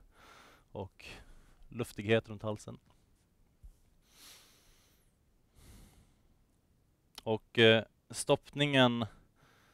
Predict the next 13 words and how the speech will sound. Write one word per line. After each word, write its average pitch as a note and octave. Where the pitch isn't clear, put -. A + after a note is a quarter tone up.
eh, A2
och -
kviltningen A#2+
sitter -
ju G2+
ihop, E2+
alltså G2+
hur A2
man G#2
lägger G2+
de G2
här G2
ränderna. A#2+